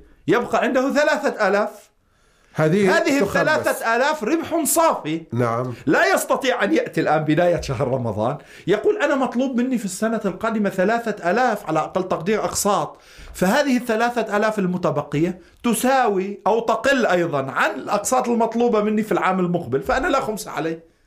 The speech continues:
Speaker 1: لأنها داخلة في مؤونة العام المقبل."
Speaker 2: مهم.
Speaker 1: أقول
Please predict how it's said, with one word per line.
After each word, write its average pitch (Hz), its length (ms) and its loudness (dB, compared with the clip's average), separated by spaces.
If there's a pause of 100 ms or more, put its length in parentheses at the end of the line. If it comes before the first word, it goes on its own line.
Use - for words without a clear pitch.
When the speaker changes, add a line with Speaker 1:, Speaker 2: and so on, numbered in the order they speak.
(300)
Speaker 1:
لأنها 190 680 2
داخلة 214 400 0
في 214 180 -2
مؤونة 214 440 0
العام 208 280 0
المقبل." 160 500 -2 (160)
Speaker 2:
مهم. 92 320 -4
Speaker 1:
أقول 156 480 0